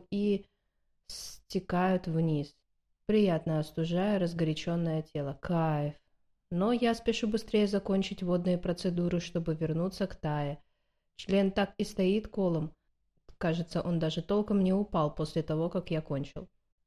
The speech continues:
Кажется, сегодня малышке придется со мной несладко. Я замучаю ее. У меня слишком давно не было секса, и я слишком сильно хочу эту девочку.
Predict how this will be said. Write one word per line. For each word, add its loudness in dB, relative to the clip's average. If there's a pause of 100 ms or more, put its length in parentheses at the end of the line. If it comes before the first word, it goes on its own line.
Кажется, 0
сегодня 2
малышке 2
придется 0
со -2
мной 4
несладко. -2 (140)
Я 2
замучаю 0
ее. -4 (360)
У 2
меня 2
слишком 2
давно 4
не 4
было 0
секса, -2
и 0
я 4
слишком 0
сильно 2
хочу -2
эту 0
девочку. -2